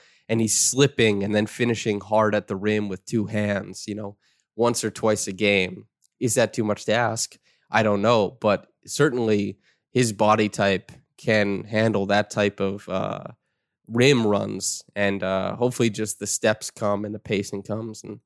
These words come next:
all that. But this game, for who he is right now, gotta love it. Very happy with it. Fred didn't have a great shooting game, and that's okay. He's been in a funk lately. It's not a super big deal. The Raptors are still, they've won three games in a row.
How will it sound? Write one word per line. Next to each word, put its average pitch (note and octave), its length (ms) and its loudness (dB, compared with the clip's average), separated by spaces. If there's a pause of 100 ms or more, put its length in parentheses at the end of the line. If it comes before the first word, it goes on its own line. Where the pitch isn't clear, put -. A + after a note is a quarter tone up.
(340)
all A2 140 2
that. G2+ 260 2
But F#2+ 160 -4
this C3 180 0
game, C3+ 460 0 (120)
for A2+ 180 0
who B2 140 6
he B2+ 120 6
is A#2+ 160 2
right A2 180 4
now, A2 400 2 (560)
gotta G#2+ 240 4
love G2+ 240 2
it. F#2 160 0 (180)
Very G#2+ 220 4
happy G2+ 320 0
with G2+ 220 -2
it. - 180 -6 (160)
Fred A#2 560 2 (800)
didn't D#3 240 4
have D#3 160 2
a C#3+ 40 -6
great D3 200 2
shooting D#3 260 0
game, G2+ 300 -2 (240)
and A#2 200 4
that's A#2+ 240 2
okay. B2+ 460 2 (180)
He's A2+ 200 -2
been A#2 220 2
in B2 120 2
a A#2 60 0
funk A#2 340 -4
lately. A2+ 520 0 (260)
It's - 100 -14
not A2 160 2
a A#2 60 2
super A#2 320 -2
big G#2+ 220 -2
deal. G#2+ 260 2
The G2+ 80 -4
Raptors G#2 440 0
are G2 80 -8
still, G#2+ 500 -2 (180)
they've G#2 180 -4
won A2 220 0
three A2+ 220 -4
games A2 280 2
in G#2+ 80 0
a G#2 60 -2
row. G2+ 380 0